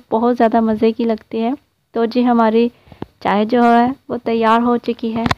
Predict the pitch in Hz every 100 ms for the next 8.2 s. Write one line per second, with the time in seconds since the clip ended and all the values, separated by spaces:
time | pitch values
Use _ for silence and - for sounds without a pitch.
0 | _ _ - 226 226 226 220 233 - 214
1 | 226 233 - 240 233 233 226 226 214 220
2 | 220 220 214 220 226 220 214 - 226 -
3 | 220 208 214 240 254 254 262 269 277 -
4 | 240 233 - 233 233 - 233 - - 269
5 | 262 262 233 247 247 240 220 208 214 240
6 | 240 226 214 208 226 226 220 214 214 233
7 | - _ _ _ 247 247 262 285 277 262
8 | - 269